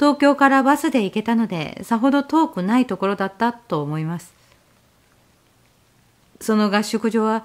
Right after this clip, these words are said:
そばに川が流れていました。さほど大きくはない、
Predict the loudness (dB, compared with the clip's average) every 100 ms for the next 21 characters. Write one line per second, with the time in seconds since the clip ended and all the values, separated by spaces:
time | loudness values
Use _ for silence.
0 | -12 -2 4 6 6 4 0 0 2 2
1 | 2 2 -2 -4 -4 -6 -6 -8 -8 -10
2 | _ _ _ _ _ _ _ _ _ _
3 | _ _ -4 2 4 4 2 0 0 -4
4 | -2 -4 -4 -6